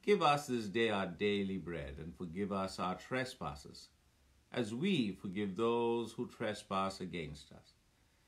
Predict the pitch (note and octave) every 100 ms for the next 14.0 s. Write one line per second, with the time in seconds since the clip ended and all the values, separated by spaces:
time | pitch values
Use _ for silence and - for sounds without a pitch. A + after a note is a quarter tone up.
0 | _ _ - G2 G2 G#2 A#2+ B2+ B2 A#2+
1 | A#2 - A2+ B2 B2 B2 A2 A2 G2+ A#2+
2 | G#2+ G2+ C3+ C3+ C3+ - D#3 G3+ - _
3 | _ _ _ _ _ G2 F2+ F#2+ F#2+ A2
4 | A#2+ A2+ A2 G#2+ - G2 F#2 - C3 C3+
5 | B2+ C#3 F#3 - A3 - _ _ _ _
6 | - F#2+ G2+ G#2 G#2+ A2 A2+ A2+ G2 G#2
7 | - C3 B2+ B2 B2+ D#3 D3 - - -
8 | A2+ G#2+ G#2+ A#2+ B2 - A2 C#3 D3+ A2+
9 | F#2 F2 E2 E2 F2+ - _ _ _ F#2
10 | F#2 - G2+ G2+ G#2 G#2 G2+ G#2 G2+ -
11 | - - G2 F#2+ - F#2 F#2 F2+ - -
12 | C3 C3+ B2 A#2+ A2 E2 C#2 C2+ C2 -
13 | _ _ _ _ - E2 E2 D#2+ D2 C2+